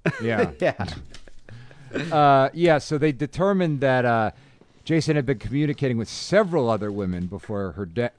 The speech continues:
Speaker 2: Christina's death, including one woman from my home state of Rhode Island.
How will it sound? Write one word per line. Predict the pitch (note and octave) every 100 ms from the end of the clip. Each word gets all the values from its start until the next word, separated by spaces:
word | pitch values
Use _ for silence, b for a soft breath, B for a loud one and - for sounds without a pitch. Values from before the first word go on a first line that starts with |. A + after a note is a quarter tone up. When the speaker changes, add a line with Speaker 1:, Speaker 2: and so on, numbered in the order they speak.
| E2+ -
Speaker 2:
Christina's | A2+ - G#2+ F#2
death, | A#2 G#2+ E2+ b b b
including | G#2 C3+ B2+ A2
one | F3 C#3+
woman | G#2 A#2
from | - D#3+ C#3 C3 - _
my | C3 F#3+
home | B2+ G#2+
state | - B2+ B2+
of | C3+
Rhode | D3+
Island. | D3+ C#3 E2